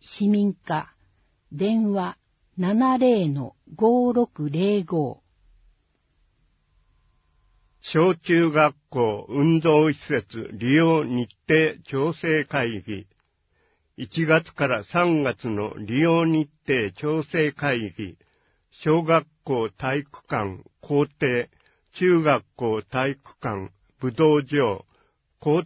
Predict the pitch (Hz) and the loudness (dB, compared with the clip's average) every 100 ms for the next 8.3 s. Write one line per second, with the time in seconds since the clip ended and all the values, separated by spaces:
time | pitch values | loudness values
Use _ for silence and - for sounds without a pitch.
0 | - 165 156 139 151 139 - - 147 165 | -2 0 0 -2 -4 -4 -6 -6 -2 -2
1 | 170 175 165 156 - 156 151 147 143 135 | -2 -2 -2 -2 -2 0 2 2 0 -2
2 | - - 117 95 110 - _ _ _ _ | -6 -6 -6 -8 -20 -20 _ _ _ _
3 | - 123 143 170 156 160 143 139 131 _ | -12 -2 2 2 2 -2 -4 -6 -6 _
4 | _ _ _ _ - - _ _ - - | _ _ _ _ -20 -20 _ _ -20 -6
5 | 147 156 160 143 135 127 135 _ _ _ | 0 2 4 2 0 -2 -6 _ _ _
6 | _ _ - 131 - 165 165 160 160 151 | _ _ -10 -10 -8 0 0 2 2 0
7 | 135 - 160 151 139 135 113 101 _ _ | -2 -4 -2 0 0 0 -2 -8 _ _
8 | - 143 160 | -4 0 0